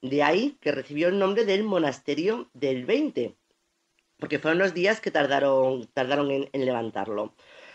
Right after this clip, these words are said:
Claro, el truco de que lo levantasen tan rápidamente era que los pequeños demonios no habían utilizado argamasa para unir las piedras, porque entre cada una de ellas se habían introducido unos demonios más pequeños todavía que la sujetaban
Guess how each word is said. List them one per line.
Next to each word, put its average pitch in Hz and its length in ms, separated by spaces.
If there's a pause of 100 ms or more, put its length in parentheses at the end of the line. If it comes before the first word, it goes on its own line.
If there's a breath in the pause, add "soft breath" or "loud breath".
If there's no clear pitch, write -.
(140 loud breath)
Claro, 247 260
el 202 220
truco 330 300
de 349 80
que 302 80
lo 294 60
levantasen 262 440
tan 240 160
rápidamente 233 880 (320)
era 240 220
que 202 120
los 165 120
pequeños 247 400
demonios 254 640 (260 soft breath)
no 185 140
habían 254 180
utilizado 208 460
argamasa 175 760 (140)
para 147 180
unir 151 220
las 156 200
piedras, 208 520 (340 soft breath)
porque 175 260
entre 175 240
cada 180 260
una 285 200
de 311 80
ellas 302 440 (320)
se - 180
habían 208 220
introducido 254 520
unos 240 160
demonios 190 500
más 208 140
pequeños 233 380
todavía 233 540 (340 soft breath)
que 175 120
la 165 120
sujetaban 233 720